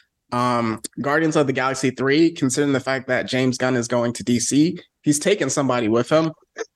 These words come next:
Um, somebody's about to die again. I, I was thinking, uh,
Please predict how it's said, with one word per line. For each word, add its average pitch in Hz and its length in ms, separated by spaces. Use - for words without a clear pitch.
Um, 131 640
somebody's 185 460
about 135 200
to 107 60
die 113 220
again. 110 400
I, 160 160
I 180 120
was 202 160
thinking, 214 340
uh, 160 140